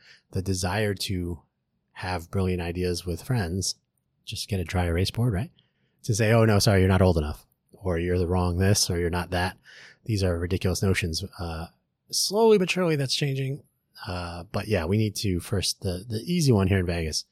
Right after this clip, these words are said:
stop. I-, if, if you need to go to a bar, that's great. Do your thing.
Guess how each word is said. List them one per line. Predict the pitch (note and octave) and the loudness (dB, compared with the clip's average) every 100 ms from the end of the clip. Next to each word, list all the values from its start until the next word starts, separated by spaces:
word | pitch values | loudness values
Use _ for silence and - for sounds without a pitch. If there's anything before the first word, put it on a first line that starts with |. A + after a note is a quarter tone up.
| _ _ _ _ _ _ _ | _ _ _ _ _ _ _
stop. | - - A2 A2 - _ _ _ _ - | -8 -4 -2 -4 -6 _ _ _ _ -8
I-, | A2+ - - | -6 -6 -6
if, | D#3+ D#3+ | -6 -6
if | - D3+ | -4 -2
you | C#3+ | 0
need | C#3 C#3+ | 0 0
to | C3+ | 0
go | C3 B2+ | 2 4
to | A#2+ | 2
a | G#2+ | 2
bar, | A2 A#2 A#2 | 0 0 0
that's | G2+ F#2 | -2 -6
great. | - G2+ G#2 - _ _ | -2 -2 -2 -6 _ _
Do | - | -2
your | G2 | -2
thing. | - G2+ G2+ F#2 | 0 -2 -2 -4